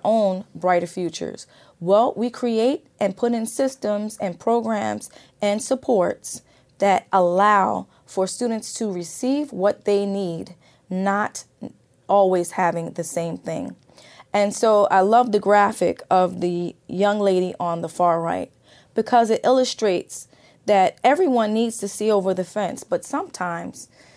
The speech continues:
students need more scaffolds put in place to help them so that they can have a vision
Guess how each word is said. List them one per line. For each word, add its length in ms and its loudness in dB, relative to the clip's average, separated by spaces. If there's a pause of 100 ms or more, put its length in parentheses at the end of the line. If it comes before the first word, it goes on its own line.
students 520 -6
need 220 -4
more 240 0
scaffolds 920 -2 (100)
put 160 -2
in 140 -2
place 480 -4
to 180 -4
help 320 -4
them 320 -6 (280)
so 160 0
that 140 -2
they 120 0
can 160 -6
have 280 -4
a 60 -2
vision 460 -2